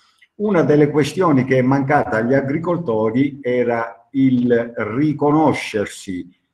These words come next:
in un'organizzazione che, che la tutelasse veramente. Eh, noi abbiamo provato per anni a mettere su un'organizzazione agricola,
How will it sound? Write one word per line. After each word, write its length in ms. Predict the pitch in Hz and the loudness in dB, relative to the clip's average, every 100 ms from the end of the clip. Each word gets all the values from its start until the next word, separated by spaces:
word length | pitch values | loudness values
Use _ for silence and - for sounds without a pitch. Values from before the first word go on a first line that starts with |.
| _ | _
in 220 | - 131 147 | -2 2 4
un'organizzazione 1600 | 135 117 113 123 135 151 123 160 156 156 131 123 139 143 135 - | 4 2 2 2 4 2 2 0 0 0 2 2 2 0 -2 -10
che, 440 | - 117 117 - - | -2 0 0 -4 -8
che 120 | 113 | -4
la 180 | 110 110 | -2 -2
tutelasse 1000 | 123 120 113 117 107 - 104 98 98 - | -4 -2 0 0 -2 -6 -6 -4 -6 -10
veramente. 880 | 104 104 117 135 98 - - 76 - _ _ _ _ _ _ | -6 -2 2 2 2 -4 -10 -18 -20 _ _ _ _ _ _
Eh, 600 | 123 123 113 - - - _ - | 0 2 2 -2 -10 -20 _ -10
noi 380 | 147 185 175 147 | -2 2 6 6
abbiamo 500 | 123 117 143 135 - | 4 2 4 4 2
provato 600 | 117 135 147 110 98 - | 0 2 2 0 -4 -6
per 200 | 110 113 | -4 -2
anni 720 | 139 120 104 95 90 87 - | 0 0 -2 -4 -8 -12 -12
a 120 | - 107 | -8 -2
mettere 520 | 123 127 127 113 110 | 0 0 -2 -4 -4
su 420 | - 139 113 - | -2 -2 -2 -2
un'organizzazione 1200 | 113 117 110 101 113 110 101 113 113 - 113 107 107 | -4 -2 -2 -2 -4 -2 -2 -2 -4 -4 -4 -2 -2
agricola, 640 | 104 107 101 - 87 | -4 -6 -6 -8 -12